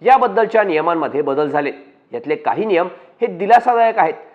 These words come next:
तर काही नियमांमुळं खातेधारकांची अडचण होण्याची शक्यता वर्तवली जाते. बदल करण्यात आलेला पहिला नियम म्हणजे तेरा नियमांची तीन श्रेणींमध्ये विभागणी.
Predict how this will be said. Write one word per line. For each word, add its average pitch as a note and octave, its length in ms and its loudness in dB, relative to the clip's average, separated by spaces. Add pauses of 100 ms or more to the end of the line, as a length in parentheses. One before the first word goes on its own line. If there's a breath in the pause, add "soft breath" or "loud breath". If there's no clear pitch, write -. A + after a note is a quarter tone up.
(180)
तर C4 100 0
काही A#3 300 0
नियमांमुळं G3 720 0
खातेधारकांची D#3 800 -4
अडचण B2+ 260 -6
होण्याची C#3 340 -4
शक्यता C#3 460 -4
वर्तवली C#3+ 420 -2
जाते. C#3+ 260 -2 (440)
बदल A3 240 4
करण्यात A#3+ 360 0
आलेला A#3 240 4
पहिला G#3 340 0
नियम G3 240 0
म्हणजे C3 300 -2 (120)
तेरा C#3+ 220 0
नियमांची C#3+ 580 -4 (120)
तीन E3 200 -4
श्रेणींमध्ये C#3+ 580 -4
विभागणी. C#3+ 420 -4